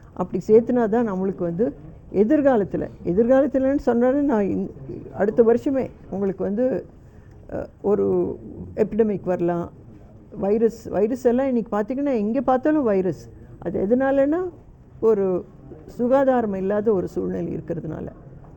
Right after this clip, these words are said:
அதனால தான் நாங்க மரங்க வைக்கிறோம். அந்த மரங்க வைக்கிறது வெறும் மரங்க இல்ல. அ, அந்த மரங்கள், அந்த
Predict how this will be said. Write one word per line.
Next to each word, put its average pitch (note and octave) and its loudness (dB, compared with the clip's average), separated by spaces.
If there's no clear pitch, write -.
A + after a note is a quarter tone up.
அதனால G3+ -2
தான் A#3+ 4
நாங்க G#3+ -2
மரங்க G3 0
வைக்கிறோம். F#3+ -2
அந்த G3+ -4
மரங்க A#3+ 2
வைக்கிறது B3+ 4
வெறும் A#3 2
மரங்க G#3 0
இல்ல. F3 -4
அ, F#3 -4
அந்த G3+ 0
மரங்கள், B3 6
அந்த G3 2